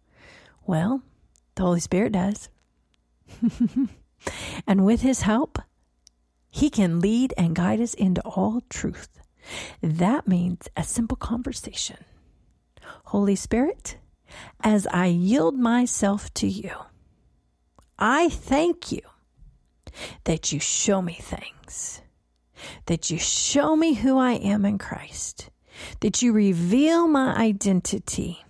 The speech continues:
Yes. And trust he will. And he will. I know he will. He's done it over and over and over and over and over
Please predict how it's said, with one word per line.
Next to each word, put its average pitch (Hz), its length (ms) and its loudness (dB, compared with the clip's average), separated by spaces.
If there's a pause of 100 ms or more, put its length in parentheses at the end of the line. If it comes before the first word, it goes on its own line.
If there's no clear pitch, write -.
(1500)
Yes. - 640 -8 (880)
And 214 440 2 (1400)
trust - 300 -6
he 226 120 0
will. 285 320 0 (840)
And 147 160 -4
he - 180 -12
will. - 400 -12 (560)
I - 180 -8
know - 140 -12
he - 160 -18
will. - 340 -12 (720)
He's 170 240 2
done 151 220 2
it - 160 -4
over 185 480 2 (380)
and - 200 -12 (160)
over 202 360 -4 (420)
and 151 160 -2
over 208 500 -4 (320)
and 147 220 -2 (100)
over 226 400 -4 (320)
and 160 240 -4
over 190 380 -4